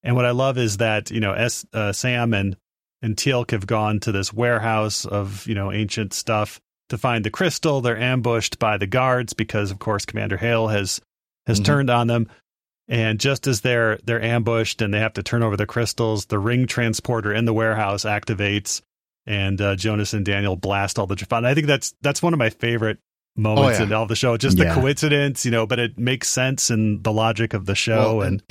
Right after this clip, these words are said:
Speaker 2: and all this, all this stuff was, uh, there's all this junk just laying on top of it. I
Speaker 1: Yeah,
Speaker 2: think,
Speaker 1: and
Speaker 2: wasn't
Speaker 1: it's all
Speaker 2: that even where they found the crystal originally, was in the pile of stuff that was
Speaker 1: <laughs> Yeah.
Speaker 2: on where the ring
Speaker 3: Yeah, just
Speaker 2: transporter
Speaker 3: lying
Speaker 2: was?
Speaker 3: around.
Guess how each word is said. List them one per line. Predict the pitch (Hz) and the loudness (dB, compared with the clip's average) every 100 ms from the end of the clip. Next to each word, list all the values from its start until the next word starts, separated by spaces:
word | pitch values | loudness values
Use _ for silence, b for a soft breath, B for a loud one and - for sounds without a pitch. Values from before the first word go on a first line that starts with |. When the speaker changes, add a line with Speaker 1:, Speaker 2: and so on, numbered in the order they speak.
| 139 | -2
Speaker 2:
and | |
all | 131 139 | 2 2
this, | 147 - | 0 -2
all | 127 143 | 0 2
this | 147 | 2
stuff | - - 120 | 2 0 0
was, | 107 - - _ _ | 0 -2 -6 _ _
uh, | 120 123 | -2 2
there's | 131 | 4
all | 135 139 | 4 4
this | 131 | 2
junk | 92 139 135 - | 0 2 2 0
just | 113 98 | -4 0
laying | 120 135 127 | 2 2 0
on | 117 | -2
top | 104 120 120 | 2 2 2
of | 101 | 2
it. | |
I | 127 | 4
Speaker 1:
Yeah, | |
Speaker 2:
think, | 170 | 6
Speaker 1:
and | 151 | 6
Speaker 2:
wasn't | 127 | 6
Speaker 1:
it's | 139 | 6
all | 143 | 6
Speaker 2:
that | 143 | 6
even | 143 147 | 4 4
where | 147 | 4
they | 147 | 2
found | - 147 151 | 4 2 4
the | 151 | 2
crystal | 151 147 143 | 2 2 4
originally, | 123 127 123 135 143 | 4 4 2 2 4
was | 135 120 90 | 4 2 2
in | 123 | 0
the | 117 | 0
pile | - 117 117 123 | -2 -2 0 2
of | 123 | 2
stuff | - - 117 - | 0 -2 -2 -2
that | 107 | -2
was | 107 95 - | -2 -4 2
Speaker 1:
<laughs> | 208 151 | 4 6
Yeah. | 196 151 | 4 4
Speaker 2:
on | 135 135 120 | 4 0 0
where | 123 | 2
the | 117 | 4
ring | 92 | 6
Speaker 3:
Yeah, | 90 | 4
just | 85 | 4
Speaker 2:
transporter | 120 120 - 95 90 | 2 2 2 4 6
Speaker 3:
lying | 87 | 6
Speaker 2:
was? | 127 135 90 | 6 6 4
Speaker 3:
around. | 90 | 0